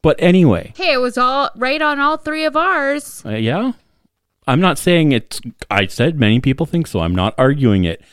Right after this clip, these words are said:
Speaker 1: I'm just saying
Speaker 2: I saw your facial expression.
Speaker 1: Okay.
Speaker 2: That said enough.
Speaker 1: Okay, well,
Speaker 2: <laughs>
Speaker 1: all I'm saying is up through World War Two, this had an effect. This had a noticeable scientific effect throughout history.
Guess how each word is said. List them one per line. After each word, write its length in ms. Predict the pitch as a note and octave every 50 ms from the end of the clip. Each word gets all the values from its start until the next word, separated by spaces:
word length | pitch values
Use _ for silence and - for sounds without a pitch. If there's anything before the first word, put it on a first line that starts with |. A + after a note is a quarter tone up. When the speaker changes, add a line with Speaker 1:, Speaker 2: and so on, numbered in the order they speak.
| _ _ _ _ _ -
Speaker 1:
I'm 140 | A2 A#2 A#2
just 200 | B2+ C#3 C3+ -
saying 360 | - D3 B2+ A#2+ A#2 A2+ G#2+ -
Speaker 2:
I 180 | - G#3 B3+ B3
saw 220 | - - B3 A3+
your 180 | G#3+ G#3 G3 F#3+
facial 400 | F3 - F3 E3 D#3+ - E3 D3+
expression. 640 | D#3 D#3 - - D#3 D3 D3 - - E3 E3 E3 G3 -
Speaker 1:
Okay. 320 | D3+ D#3 - G#3+ G3+ D#3+
Speaker 2:
That 60 | B2+
said 180 | - - F3+ E3+
enough. 480 | E3+ D#3 D3 B2+ C#3+ - - - - - _ _ _
Speaker 1:
Okay, 300 | - G#2+ - F#3+ G3 C#3+
well, 260 | G#2+ G#2+ A2 G#2+ G#2+ - - - - - -
Speaker 2:
<laughs> 260 | - D4+ D4 C#4+ D4+
Speaker 1:
all 180 | B2+ C#3 E3 G#3+
I'm 140 | G#3+ F#3+ E3+
saying 320 | E3+ E3+ F3 F3 E3 D#3
is 260 | B2+ A2 G#2+ G#2 G#2 - - _ _ _ _ _ _ _ _ _ -
up 180 | C3+ D3+ - -
through 260 | - - - E3 D#3+ C#3+
World 280 | C3+ B2+ B2+ B2 A#2
War 180 | A2+ A2 G#2+ G2+
Two, 500 | - - - A#2+ G2 F2+ F2 F2 E2+ - - _ _
this 280 | G2 G2 G#2+ F#2+ - -
had 180 | A2 F#2 F2 F2
an 60 | E2+
effect. 520 | E2 - - - - - - - - - - _ _ _ _ _ _ _ -
This 180 | A2+ A2+ -
had 180 | - A#2+ A2 G#2
a 60 | F#2+
noticeable 800 | G2 G#2 G#2+ A2 A2 A#2 B2+ C3+ B2+ - - B2+ B2+ B2+ B2 B2
scientific 580 | A#2 - B2 A2 A2 A2 G#2+ - A2 G#2 G#2 -
effect 520 | F#2+ - - - A2 F2+ F2 - - - - _ _ _ _ _ _ _ _ _ _ _ _
throughout 340 | - - A#2+ A#2 G#2+ A2 G2+
history. 520 | A#2+ A2+ - - - D2+ D2 - - _